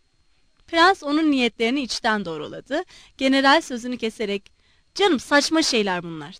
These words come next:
dedi. "Benim asıl söylemek istediğim şeyler bunlar değil. Daha önemli konularım var. Bunu Lev Nikolayevich özellikle size, kabulündeki içtenliğe, duygularının yüceliğine yürekten inandığım size." "Söylediklerime şaşmıyorsunuz ya,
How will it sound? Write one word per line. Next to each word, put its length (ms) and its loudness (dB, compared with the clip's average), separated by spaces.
dedi. 380 -20
"Benim 260 6
asıl 240 4
söylemek 460 4
istediğim 380 0
şeyler 400 4
bunlar 360 2
değil. 280 0
Daha 260 8
önemli 320 6
konularım 600 -2
var. 220 -16
Bunu 300 8
Lev 180 8
Nikolayevich 760 4
özellikle 680 4
size, 420 -14
kabulündeki 760 6
içtenliğe, 960 2
duygularının 600 4
yüceliğine 480 4
yürekten 480 2
inandığım 640 2
size." 420 -14
"Söylediklerime 720 -2
şaşmıyorsunuz 840 -2
ya, 100 0